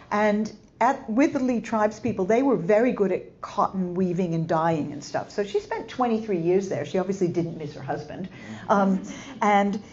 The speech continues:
she was twenty-three years there. She learned all this stuff from them, went back to her village, and she was the inventor of a whole bunch of things, like a better cotton gin and a three-treadle loom, I think, and all these machines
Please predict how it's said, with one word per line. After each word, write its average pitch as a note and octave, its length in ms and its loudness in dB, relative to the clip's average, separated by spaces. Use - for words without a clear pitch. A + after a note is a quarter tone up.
she - 180 2
was B3+ 180 4
twenty-three D4 520 2
years G#3 240 6
there. G#3 100 4
She G#3 180 -2
learned B3+ 400 6
all B3 140 6
this G3 220 0
stuff F3+ 280 -2
from F3+ 200 -6
them, F#3 340 2
went C#4+ 400 2
back A#3 280 2
to G#3 120 -4
her F#3 140 -2
village, E3+ 580 2
and A#3 200 0
she E4+ 220 4
was E4 180 6
the A#3+ 140 0
inventor G3+ 540 0
of G3 180 -2
a G3 60 0
whole - 420 0
bunch C4 220 0
of A#3 100 -6
things, A3+ 240 0
like G3 140 2
a G3 40 2
better G3+ 300 2
cotton C4+ 720 -4
gin C4 420 4
and F#3 260 -2
a E3 40 -2
three-treadle A#3 880 -2
loom, A#3+ 340 0
I A#3 140 2
think, A3+ 460 -4
and F3 200 0
all A4 260 8
these F4+ 240 6
machines C#4 600 2